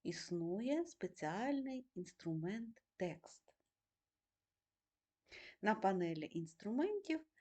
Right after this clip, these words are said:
він має вигляд літери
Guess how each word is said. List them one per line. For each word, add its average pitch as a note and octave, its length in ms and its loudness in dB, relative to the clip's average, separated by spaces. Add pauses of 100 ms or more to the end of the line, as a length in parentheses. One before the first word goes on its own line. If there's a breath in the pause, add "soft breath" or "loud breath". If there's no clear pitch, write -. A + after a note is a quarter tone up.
(300 soft breath)
він E4 340 6 (140)
має C4+ 520 4 (140)
вигляд A#3+ 720 0 (100)
літери F#3+ 640 -6